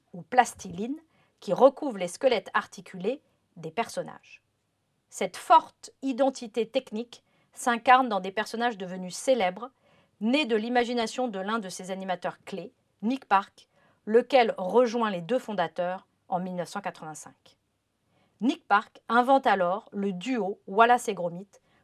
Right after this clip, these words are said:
en mille neuf cent quatre-vingt-neuf dans un film intitulé Une grande excursion, non seulement réalisé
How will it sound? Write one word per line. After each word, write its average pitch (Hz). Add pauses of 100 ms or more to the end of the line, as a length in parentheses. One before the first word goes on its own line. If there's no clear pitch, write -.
(140)
en 180
mille 302
neuf 277
cent 226
quatre-vingt-neuf 170 (440)
dans 262
un 269
film 233
intitulé 202
Une 175
grande 214
excursion, - (720)
non 294
seulement 262
réalisé 208